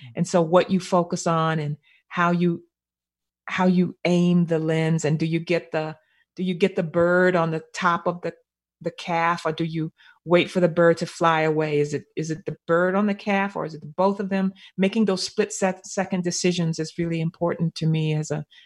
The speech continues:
Speaker 2: as a writer. Um, and they become the hotbeds that I then look at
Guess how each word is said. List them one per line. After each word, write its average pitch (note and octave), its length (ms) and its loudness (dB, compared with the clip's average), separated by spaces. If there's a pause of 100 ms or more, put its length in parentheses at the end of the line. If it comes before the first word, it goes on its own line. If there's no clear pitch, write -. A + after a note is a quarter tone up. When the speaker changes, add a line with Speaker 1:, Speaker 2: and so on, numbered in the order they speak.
Speaker 2:
as E3 140 -8
a E3 80 -4
writer. D#3+ 580 -2 (460)
Um, D#3+ 420 -6 (220)
and F3+ 160 4
they F#3+ 160 8
become G3 320 4
the F3+ 80 2
hotbeds E3+ 680 0 (100)
that D#3 220 2
I D#3+ 140 4
then E3+ 540 0 (240)
look F3+ 280 2
at E3+ 320 -2